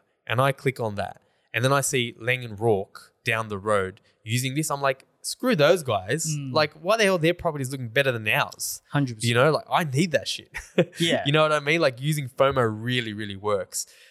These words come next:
Speaker 1: Um, the other thing on the site that I would do is self-selection tools,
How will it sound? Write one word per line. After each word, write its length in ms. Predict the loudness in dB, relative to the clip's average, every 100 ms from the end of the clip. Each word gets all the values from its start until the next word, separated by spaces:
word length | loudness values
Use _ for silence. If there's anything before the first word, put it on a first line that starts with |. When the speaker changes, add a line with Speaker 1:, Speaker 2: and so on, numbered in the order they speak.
| -2
Speaker 1:
Um, 220 | -2 0 0
the 100 | 2
other 160 | 2
thing 140 | -2 -2
on 100 | -2
the 80 | -2
site 520 | -2 2 2 2 -4 _
that 120 | 0
I 80 | 0
would 200 | 0 -6
do 300 | -4 -2 -2 -6 _ _ _ -2
is 180 | -2
self-selection 840 | 0 2 2 2 0 -10 -8 -8 -10
tools, 460 | -16 -18 -14 -16